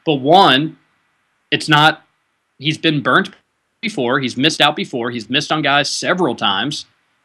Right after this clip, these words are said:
Uh, he's gone after jucos. He's gone after grad transfers. He's gone after lower, lower rated guys late in the spring to fill needs, to,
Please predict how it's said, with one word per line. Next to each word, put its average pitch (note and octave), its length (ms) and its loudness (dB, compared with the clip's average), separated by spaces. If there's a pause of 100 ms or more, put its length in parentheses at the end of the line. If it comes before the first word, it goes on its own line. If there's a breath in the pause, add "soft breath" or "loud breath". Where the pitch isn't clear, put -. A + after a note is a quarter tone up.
(120)
Uh, G#2+ 260 0
he's A2+ 360 -4
gone C#3 240 4
after F#3 220 4
jucos. C3+ 580 -2
He's B2 140 -8
gone C#3 240 0
after E3 240 2
grad B2+ 320 0
transfers. B2+ 560 -2
He's A#2 120 -10
gone C#3 220 2
after D#3 240 0
lower, C3+ 560 -2
lower D#3+ 320 4
rated C#3 300 4
guys B2 340 0
late B2 220 2
in D#3 60 -4
the E3 80 0
spring B2+ 420 0
to A#2+ 100 -6
fill C#3 320 0
needs, B2 480 2
to, A#2 140 -2